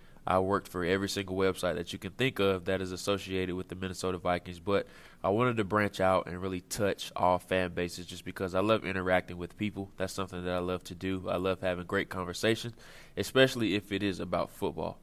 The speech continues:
That's something that I take tremendous pride in. I love touching every single fan base just to get a temperament of exactly what they're thinking, some prospects that they like,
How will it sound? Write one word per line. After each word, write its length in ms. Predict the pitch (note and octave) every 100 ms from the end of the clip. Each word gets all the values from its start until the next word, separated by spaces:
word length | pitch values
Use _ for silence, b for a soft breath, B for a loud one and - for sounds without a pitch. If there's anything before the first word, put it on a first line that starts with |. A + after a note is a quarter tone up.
| -
That's 160 | F#2+
something 320 | - G2 F#2
that 140 | F2+ F#2
I 80 | F#2
take 280 | F#2+ F2+
tremendous 480 | - F2 F2 F2+ E2+
pride 380 | - F#2+ G2 F#2+
in. 200 | F#2+ G2 B B B B
I 60 | E2+
love 220 | F#2 F#2+
touching 280 | - F#2+ F#2+
every 200 | F#2+ F#2+
single 260 | - F2 F2
fan 280 | G2 G2
base 240 | F2+ G2 F#2
just 240 | A2+ G#2+
to 60 | F#2+
get 140 | F#2+
a 60 | F2+
temperament 500 | - G#2 F#2 F#2 F#2
of 160 | - F2
exactly 480 | F2 F#2 F2+ F2+
what 220 | F2 F2+ F2
they're 100 | F2+
thinking, 440 | - G#2 - G#2+ B B B B
some 160 | - F#2+
prospects 460 | G#2 G2+ - F#2+
that 180 | - F2
they 100 | F2+
like, 340 | F2+ G2 G2